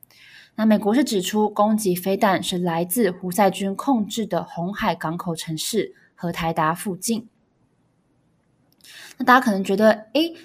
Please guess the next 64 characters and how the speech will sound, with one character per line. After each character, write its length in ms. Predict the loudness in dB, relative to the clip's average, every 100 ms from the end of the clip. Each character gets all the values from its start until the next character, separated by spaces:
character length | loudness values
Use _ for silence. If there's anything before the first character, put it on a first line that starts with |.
| -2
那 100 | 0
这 100 | 0
次 200 | 0 0
受 180 | 2 6
到 160 | 6
袭 180 | 6 -2
击 140 | -4
的 160 | -2 -2
“直 180 | -2 -6
布 160 | -4
罗 140 | -2 -2
陀 160 | -4
鹰 180 | -4 -4
号” 300 | 2 2 2
是 160 | 0 -2
美 240 | 0 -2
国 220 | 0 0
的， 280 | 6 6 4 -6
也 80 | -6
不 160 | -2
属 240 | -2 0 -2
于 40 |
以 140 | -4
色 220 | -6 -2 0
列 160 | 2
啊。 260 | 4 2 0 -20 -20 -20 _
不 60 | 0
过 120 | 4
在 160 | 6 6
胡 180 | 4
塞 160 | 6 6
军 300 | 8 4 4
把 140 | 0
攻 280 | -2 2 2
击 160 | 4 2
目 140 | 2
标 240 | 4 4 4
扩 260 | 4 2
大 200 | 4 0
到 200 | 0 -2 0
英 180 | 4
美 180 | 4 2
之 220 | -2 -2
下， 380 | 0 4 4 2 -12 -20 -8
那 100 | -2
属 260 | 0 2 2
于 60 | 2
美 220 | 2 0
国 240 | 2 2
的 180 | 4 2
“直 160 | 0 -6
布 160 | -2
罗 140 | -2 -2
陀 180 | -4
鹰 180 | -2 -2
号” 320 | 4 4 4 -2
同 180 | -6 -2
样 100 | -2
也 120 | -2
遭 180 | -4 -2
受 160 | 2
了 120 | 0
危 260 | 0 -8 -8
险。 340 | -4 -2 -4